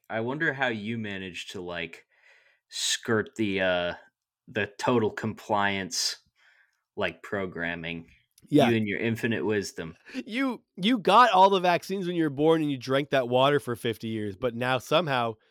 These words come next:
Speaker 2: you're the bastion of enlightenment? Come on, dude. <laughs>
Speaker 1: Well, this is, so it says that, uh, these con men have been using artificial intelligence to alter their voices and faces,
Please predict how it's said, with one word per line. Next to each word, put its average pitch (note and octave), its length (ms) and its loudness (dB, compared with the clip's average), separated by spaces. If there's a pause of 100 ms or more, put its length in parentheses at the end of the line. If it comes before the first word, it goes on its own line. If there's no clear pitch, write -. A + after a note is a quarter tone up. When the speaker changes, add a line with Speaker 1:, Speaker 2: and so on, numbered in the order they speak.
(320)
Speaker 2:
you're C#3+ 140 0
the C#3 100 0
bastion C3+ 520 0
of B2 100 -4
enlightenment? D3+ 680 -6 (100)
Come F3 140 -4
on, G2 180 -6
dude. G#2 240 -12 (340)
<laughs> D#3 80 2 (1120)
Speaker 1:
Well, A#2+ 80 0
this C#3+ 260 2
is, B2 240 4
so A2+ 460 4 (240)
it G2+ 160 -8
says B2+ 300 2
that, A2 340 4
uh, F#2+ 360 4
these G2 140 -8
con B2 420 0
men A#2+ 220 2
have A2 140 -2
been G#2+ 200 -2
using G#2 460 -2
artificial G2+ 640 0
intelligence G2 580 -2
to - 80 -6
alter A2 320 2
their G#2 160 0
voices D3 560 4
and G#2+ 260 -4
faces, - 760 -2